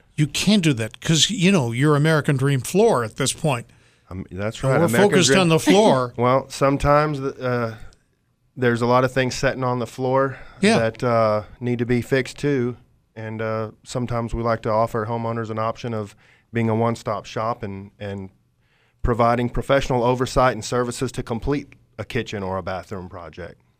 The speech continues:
Speaker 1: Well, tell me about, uh, some of the floor options. I have luxury vinyl plank. Uh, we, you know, I would recommend that to anybody because it is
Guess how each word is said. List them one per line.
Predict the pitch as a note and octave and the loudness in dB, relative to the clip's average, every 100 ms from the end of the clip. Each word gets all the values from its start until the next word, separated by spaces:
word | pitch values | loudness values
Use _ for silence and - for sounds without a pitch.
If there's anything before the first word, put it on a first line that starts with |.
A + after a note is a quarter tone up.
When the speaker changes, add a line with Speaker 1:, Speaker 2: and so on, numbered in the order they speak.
| - | -2
Speaker 1:
Well, | D3+ | 0
tell | - B3+ | 4 4
me | C4 | 4
about, | E3+ D#3+ D3 C#3+ | 4 2 0 -4
uh, | C3+ D3 | -6 -2
some | C#3 F3+ E3 | 2 4 4
of | |
the | B2+ | 2
floor | A2+ D#3 C#3 C3+ | 0 0 0 0
options. | C3 B2+ - B2+ A2 - _ | 0 0 0 -4 -4 -6 _
I | F#3 A#3+ | 2 4
have | F#3+ G#3 D3 | 4 4 4
luxury | D#3 D#3+ C3+ D3 C3+ | 4 4 2 0 0
vinyl | C3+ C3+ A#2+ A2+ | -2 -2 -2 -6
plank. | E3 B2+ A2+ - - _ _ _ _ _ | -6 -6 -6 -10 -20 _ _ _ _ _
Uh, | D3+ | 0
we, | D#3 G3 | 2 2
you | E3 A#3 | 4 6
know, | F#3+ D3+ B2+ - | 6 4 0 -2
I | E3+ G3+ | 0 2
would | D3 A#2+ B2+ | 0 -2 0
recommend | D#3+ E3+ D#3+ D3 D3+ | 0 2 2 2 2
that | C#3+ C3 - | 0 0 -2
to | B2+ - | -10 -6
anybody | C#3 C#3 B2 G#2 G2 G#2 _ _ _ _ _ _ _ _ _ | -2 0 -2 -4 -10 -12 _ _ _ _ _ _ _ _ _
because | - D3 - D3 - | 0 2 2 2 2
it | D4+ F3 G#3 | 2 0 0
is | F3 E3 D3+ C#3+ - | 2 4 4 0 0